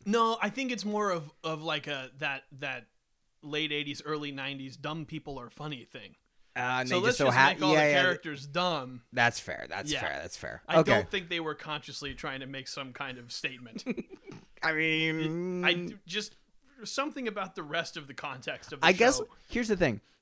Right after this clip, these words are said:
Speaker 2: If you ever see a Dog Police Returns episode in your feed, first of all, that means we got the guy from Dog Police to talk to us about Dog Police, or at least email us about Dog Police.
Speaker 1: Yes.
Speaker 2: Like, at least
Speaker 1: Only for dog police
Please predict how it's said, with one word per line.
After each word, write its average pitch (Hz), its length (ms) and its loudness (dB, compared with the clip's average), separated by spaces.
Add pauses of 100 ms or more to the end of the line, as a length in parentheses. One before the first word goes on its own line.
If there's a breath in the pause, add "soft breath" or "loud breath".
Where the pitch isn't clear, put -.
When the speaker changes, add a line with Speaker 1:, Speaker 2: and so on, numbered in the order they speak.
(180)
Speaker 2:
If 175 160 4
you 240 260 4
ever 156 280 4
see 139 500 -2 (320)
a 120 200 2 (200)
Dog 117 340 2
Police 123 400 2
Returns 113 600 -2 (100)
episode 117 440 0
in 107 120 -2
your 98 80 -2
feed, 104 420 -2 (440 soft breath)
first - 180 2
of 151 60 2
all, 135 100 8
that - 200 -4
means 123 240 6
we 135 80 4
got 123 160 4
the 123 80 4
guy 113 160 6
from 120 160 2
Dog 107 240 6
Police 107 260 0
to - 60 -14
talk - 260 0
to 151 100 0
us 117 80 -2
about 107 200 -2
Dog 98 240 -2
Police, 107 220 -4 (100)
or 147 160 -2
at 135 200 -2
least 160 420 -6 (140)
email 123 400 -2
us 87 200 -6
about 73 260 -6
Dog 60 240 -4
Police. - 200 -6
Speaker 1:
Yes. - 240 -10 (1000 soft breath)
Speaker 2:
Like, 127 160 0
at 151 80 2
least 185 200 2
Speaker 1:
Only 185 280 -2
for 165 160 -6
dog 147 320 -4
police 123 320 -14